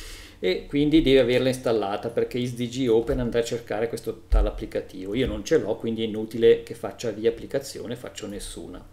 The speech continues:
Però vedete che il protocollo E D due K non è un protocollo standard dei browser di navigazione web, ma è uno specifico di un certo applicativo.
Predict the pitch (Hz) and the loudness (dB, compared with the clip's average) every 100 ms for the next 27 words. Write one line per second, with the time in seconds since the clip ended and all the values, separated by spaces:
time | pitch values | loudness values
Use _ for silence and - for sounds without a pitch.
0 | - 127 151 139 117 123 151 127 110 - | -2 2 4 4 2 0 -2 0 -2 -4
1 | - - - - - - - - 123 120 | -16 -20 -20 -20 -20 -20 -20 -16 -12 -8
2 | 123 147 117 135 147 131 117 117 147 143 | 0 2 4 6 6 6 2 -6 -4 -4
3 | 101 - 110 135 135 113 135 135 131 - | -4 -8 -6 0 4 2 2 -4 -6 -10
4 | 98 - - - - - - - 135 127 | -10 -10 -18 -20 -20 -20 -16 -6 -2 0
5 | 127 165 190 - 117 120 117 120 - 120 | 2 2 0 -6 -8 -6 -4 -6 0 2
6 | 123 120 - - 113 120 113 110 107 113 | 4 2 2 -2 -4 -2 -2 -2 -2 -4
7 | 107 107 113 110 107 104 107 101 101 101 | -4 -4 0 2 2 0 -4 -4 -8 -10
8 | 104 101 107 104 - 113 107 135 98 104 | -8 -8 -4 -4 -2 -4 -2 -2 0 -2
9 | 123 131 123 120 123 139 - 131 127 131 | -2 -2 0 0 0 -4 -4 -6 -4 -4
10 | 139 131 143 127 120 117 110 110 - - | -2 2 4 4 -2 -2 -4 -2 -4 -6
11 | 131 - 117 - 90 90 | -8 -6 -6 -8 -14 -10